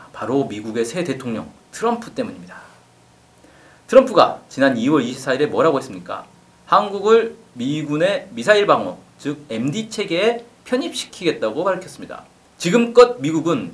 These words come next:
한국에게 엠디 참여를 요구했지만 한국 정부가 계속 거절해왔습니다. 심지어 이명박 정부도 거절했습니다.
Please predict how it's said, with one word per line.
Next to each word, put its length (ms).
한국에게 800
엠디 400
참여를 460
요구했지만 560
한국 380
정부가 360
계속 340
거절해왔습니다. 920
심지어 480
이명박 520
정부도 320
거절했습니다. 560